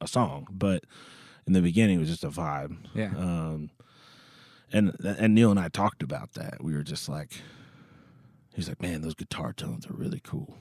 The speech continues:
Speaker 2: You came up with that?
Speaker 1: <laughs> Yeah,
Speaker 2: Yeah.
Speaker 1: yeah, I just did it at home. Um, I did the vocal and the guitar at home, and then we went and cut drums and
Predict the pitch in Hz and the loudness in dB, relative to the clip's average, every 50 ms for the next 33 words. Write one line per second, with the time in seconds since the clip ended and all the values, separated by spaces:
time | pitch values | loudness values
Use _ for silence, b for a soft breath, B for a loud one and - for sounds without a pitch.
0 | - - - 143 151 165 - 185 160 165 175 170 185 175 180 196 202 - - - | -18 -6 0 2 2 4 4 4 6 6 6 6 4 0 0 -2 -4 -4 -8 -14
1 | - - 120 139 127 107 92 - 131 120 107 107 104 101 101 95 98 - - 92 | -4 2 4 4 4 4 2 -2 0 2 2 4 4 2 0 -2 -2 -4 -4 -4
2 | 85 85 80 71 - 90 87 87 85 90 _ B B B B B B B B B | -2 -2 -2 -4 -4 -4 -2 -2 -4 -4 _ B B B B B B B B B
3 | B B B B B - 95 90 87 85 82 80 80 80 80 76 76 85 - - | B B B B B -6 -4 -2 0 0 0 0 -2 -2 -2 -4 -6 -8 -10 -16
4 | _ - - 87 90 85 85 82 82 78 80 82 85 85 - 90 85 80 82 80 | _ -12 -10 -8 -4 -4 -4 -4 -4 -4 -2 -2 -4 -2 -2 -4 -2 -2 -4 -6
5 | 80 78 80 - - 78 80 80 - - 85 82 85 85 82 80 80 78 80 82 | -6 -8 -10 -8 -6 -6 -6 -6 -6 -6 -6 -6 -4 -4 -4 -4 -4 -4 -2 -2
6 | 82 80 - - - - - - - - 78 73 76 76 78 80 73 73 82 78 | -2 -4 -4 -8 -8 -8 -8 -8 -6 -6 -6 -6 -6 -6 -6 -6 -6 -6 -6 -6
7 | 78 82 87 | -6 -6 -8